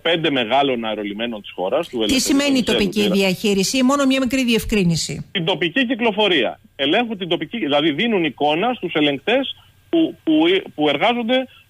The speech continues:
Speaker 1: στους, ε, πύργους και στις προσεγγίσεις του, των συγκεκριμένων αερολιμένων.
Speaker 2: Ναι.
Speaker 1: Στο, στο, στον Ελευθέριο Βενιζέλο, στην Θεσσαλονίκη,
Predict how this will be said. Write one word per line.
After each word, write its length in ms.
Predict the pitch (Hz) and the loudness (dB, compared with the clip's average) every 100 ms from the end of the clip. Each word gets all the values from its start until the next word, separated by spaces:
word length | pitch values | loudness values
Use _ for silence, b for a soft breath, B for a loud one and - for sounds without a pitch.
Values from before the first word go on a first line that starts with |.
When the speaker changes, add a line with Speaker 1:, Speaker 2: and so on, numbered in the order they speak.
| - | -8
Speaker 1:
στους, 320 | 160 147 - | -4 -2 -2
ε, 320 | 147 139 139 131 - | -2 2 2 0 0
πύργους 360 | 208 247 247 | -2 0 -2
και 100 | - | -2
στις 160 | 175 156 | -4 -2
προσεγγίσεις 800 | 156 139 135 165 233 247 247 - B B 120 | -4 -2 -2 0 0 0 -2 -4 B B -4
του, 120 | 175 170 165 165 160 160 - | 2 2 4 2 2 0 0
των 220 | 165 156 | -2 -2
συγκεκριμένων 640 | - 147 143 175 240 233 | -4 -4 -2 0 2 2
αερολιμένων. 560 | 208 185 170 139 101 - - | 2 2 2 0 -2 -8 -4
Speaker 2:
Ναι. 280 | 226 214 147 | 2 2 0
Speaker 1:
Στο, 120 | - 127 120 113 113 107 110 | 0 0 2 0 -2 -4 -6
στο, 120 | 123 117 113 117 | -4 -2 0 -2
στον 340 | - 120 110 113 | -4 -4 -2 0
Ελευθέριο 340 | 110 143 165 | 0 2 2
Βενιζέλο, 500 | 123 113 202 240 240 | 2 0 0 2 0
στην 520 | - 139 123 117 110 | -2 -4 -2 -2 -4
Θεσσαλονίκη, 760 | 101 110 117 120 208 220 233 233 | -4 0 2 2 0 2 0 -2